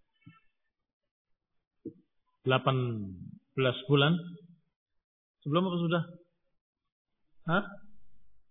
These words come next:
Sesudah. Datangnya Rasulullah sallallahu alaihi wasallam ke Madinah. Berarti delapan belas bulan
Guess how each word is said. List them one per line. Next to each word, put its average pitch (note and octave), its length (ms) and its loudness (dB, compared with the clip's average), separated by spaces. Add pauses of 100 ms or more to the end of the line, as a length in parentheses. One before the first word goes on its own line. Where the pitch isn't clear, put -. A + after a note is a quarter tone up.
(120)
Sesudah. C3+ 400 2 (1200)
Datangnya D3+ 360 10
Rasulullah C3+ 320 4
sallallahu B2+ 160 0
alaihi D#3+ 240 6
wasallam - 400 -14
ke - 120 -4
Madinah. G#2+ 420 0 (100)
Berarti B2+ 360 4 (120)
delapan B2 560 2
belas A#2 200 0 (120)
bulan C3+ 320 4